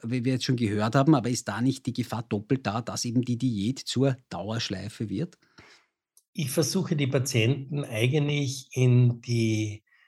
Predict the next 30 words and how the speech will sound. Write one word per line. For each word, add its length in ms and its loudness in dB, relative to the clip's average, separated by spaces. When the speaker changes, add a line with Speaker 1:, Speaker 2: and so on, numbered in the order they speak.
Speaker 2:
Genussecke 880 4
zu 180 -4
bringen, 400 -4
wenn 140 -8
das 180 -8
irgendwie 440 -8
geht. 320 -16
Wenig, 720 0
aber 220 2
qualitativ 800 -2
was 220 -4
besser 320 0
zu 160 -6
essen. 540 -8
Und 180 -2
wir 60 0
begleiten 600 -6
das 200 -4
auch 220 -2
mit 240 -4
Körperzusammensetzungsmessungen. 2000 -2
Wir 380 6
loben 360 2
unsere 280 0
Patienten 640 2
nicht, 320 2
wenn 120 2
sie 100 2
Muskel 400 0
abnehmen, 580 -10